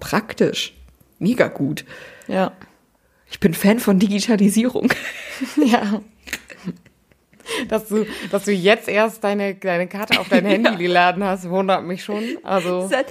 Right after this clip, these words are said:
Speaker 1: sagt schon alles.
Speaker 2: Ja.
Speaker 1: Sagt schon alles, aber ja.
Speaker 2: Ja, deswegen, also ich f-, bin auch Kategorie kein Bargeld und ich zahle alles mit dem Handy. Ähm, ja, das irgendwie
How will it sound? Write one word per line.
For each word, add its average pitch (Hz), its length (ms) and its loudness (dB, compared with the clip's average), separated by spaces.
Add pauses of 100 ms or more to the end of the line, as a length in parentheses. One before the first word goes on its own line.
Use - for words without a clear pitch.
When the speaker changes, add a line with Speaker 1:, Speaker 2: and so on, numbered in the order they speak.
(140)
Speaker 1:
sagt 311 340 2
schon 370 200 -2
alles. 254 500 0 (300)
Speaker 2:
Ja. 180 80 -2
Speaker 1:
Sagt 294 320 2
schon 285 180 0
alles, 262 460 0
aber 208 480 2 (360)
ja. 240 300 2 (720)
Speaker 2:
Ja, 185 220 4 (100)
deswegen, 175 540 0
also 170 180 2
ich 170 160 -2 (140)
f-, 175 120 0
bin 170 160 2
auch 156 160 4
Kategorie 160 540 0
kein 160 300 0
Bargeld 156 500 2
und 156 340 -4 (140)
ich - 160 -4
zahle 160 320 4
alles 151 240 2
mit 165 100 0
dem 147 120 0
Handy. 165 500 2 (840)
Ähm, 151 560 4 (1600)
ja, 160 400 2 (1200)
das - 200 -10
irgendwie 170 460 -4